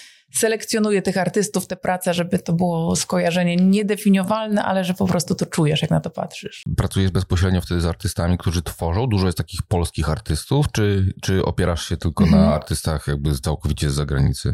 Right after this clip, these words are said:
Speaker 1: Wiesz co, zaczęło się od artystów z zagranicy, bo tam ten pop art jest też bardziej popularny i południe Francji, Holandia, Niemcy. Tam jest mnóstwo takich galerii. My jesteśmy w Polsce, mm, jedyną pop artową galerią i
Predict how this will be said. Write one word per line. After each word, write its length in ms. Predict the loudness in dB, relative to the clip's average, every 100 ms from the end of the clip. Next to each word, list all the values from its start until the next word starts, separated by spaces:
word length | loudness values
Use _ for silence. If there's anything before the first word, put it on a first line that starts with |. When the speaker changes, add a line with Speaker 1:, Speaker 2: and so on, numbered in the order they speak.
| -4
Speaker 1:
Wiesz 80 | -2
co, 80 |
zaczęło 360 | -2 0 0 0
się 140 | 0 -2
od 160 | 0
artystów 580 | 0 0 0 -4 -2 0
z 60 | 2
zagranicy, 640 | 0 0 0 2 2 0
bo 100 | 0
tam 200 | 0 0
ten 140 | 0
pop 180 | 0 0
art 140 | -2 0
jest 160 | 0
też 100 | 0
bardziej 300 | 0 2 0
popularny 640 | -2 0 0 0 2 2 2
i 340 | 4 4 2 2
południe 320 | 0 2 2
Francji, 460 | 2 2 2 2 2
Holandia, 460 | 2 0 2 2
Niemcy. 500 | 2 4 2 2 0 -2 -10 -10
Tam 100 | -2 2
jest 120 | 4
mnóstwo 420 | 4 2 0 -2
takich 260 | 0 0 2
galerii. 380 | 2 2 0
My 100 | 0
jesteśmy 500 | -2 -2 2 4 2 0 -12 -20 -14 -4 -4
w 60 |
Polsce, 440 | -2 -4 -2 0 0
mm, 500 | -2 -2 0 -2 -4 -4 2
jedyną 640 | 2 4 2 0 0 -2
pop 200 | -2 -2
artową 380 | -2 -2 -2 0
galerią 520 | 2 2 2 0 0
i 420 | 2 4 6 4